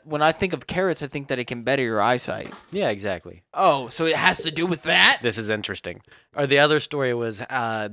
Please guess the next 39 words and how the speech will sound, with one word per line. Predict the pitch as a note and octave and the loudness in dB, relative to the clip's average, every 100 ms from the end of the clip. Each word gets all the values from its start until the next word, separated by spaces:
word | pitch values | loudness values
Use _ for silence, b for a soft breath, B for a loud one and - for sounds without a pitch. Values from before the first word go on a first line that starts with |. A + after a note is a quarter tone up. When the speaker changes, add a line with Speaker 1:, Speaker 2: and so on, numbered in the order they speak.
| G2+ | -10
Speaker 2:
uh, | A2+ A2 G2+ F#2+ F2 - | -8 -6 -4 -6 -8 -8
um, | G#2 G2+ F#2+ F#2 - | -6 -6 -6 -12 -12
the | A#2+ G#2+ | -4 -2
M | A#2 A#2+ | -2 -4
K | B2+ B2 | -2 0
Ultra, | E2+ G2+ - B2 B2 A#2+ | 0 -2 -2 -2 -2 -4
which | G#2 - | -10 -10
was | G#2+ F#2+ | -10 -8
the | |
government, | G2 G2 G2 G2+ - - | -4 -4 -4 -6 -8 -12
uh, | G2 F#2+ F#2 | -8 -6 -4
con- | F#3+ | 0
Speaker 1:
Yeah. | F4+ C#3+ A#2+ | 2 2 -2
Speaker 2:
conspiracy | - G2+ G#2+ G#2 F#2+ G#2+ | -8 -6 -4 -4 -4 -6
that | G2 | -6
was | F#2 - - | -8 -12 -4
partially | A2 F#2 G2 | -2 -2 -6
covered | G2 G2 F#2+ | -6 -6 -4
up | F#2+ F#2 | -4 -6
and | F#2+ | -8
then, | F#2 F2+ F2 | -10 -12 -10
uh, | F2+ F2 F2 | -10 -10 -12
leaked | F2+ F#2 F2 | -10 -12 -12
and | F2+ F2+ | -12 -12
then | F2 F2 | -14 -14
fully | G2 F2+ F2+ | -12 -10 -8
rele-, | F2+ F#2 - F#2+ - - | -10 -10 -14 -20 -16 -8
uncovered | F#2+ F2 F#2+ F2 F#2 F2 - | -8 -4 -6 -4 -8 -10 -14
using, | G2 F2+ A2+ | -10 -2 2
uh, | |
Speaker 1:
Right. | G#2+ F2 E2+ F#2 | 2 0 -6 -10
Speaker 2:
foia | - G2 F#2+ | -8 -4 -4
requests | F#2 F#2+ F#2+ F2+ | -6 -4 -4 -4
later. | G2 G2 - B B B | -4 -4 -8 B B B
Um, | A2+ G#2 G2 F#2+ - | -2 -2 -2 -8 -12
th-, | F#2+ G#2+ - | -10 -10 0
that | A#2 A2+ | 2 4
whole | A2+ A2 | 2 0
thing, | - G#2+ G2+ G2 | -2 -2 -2 -4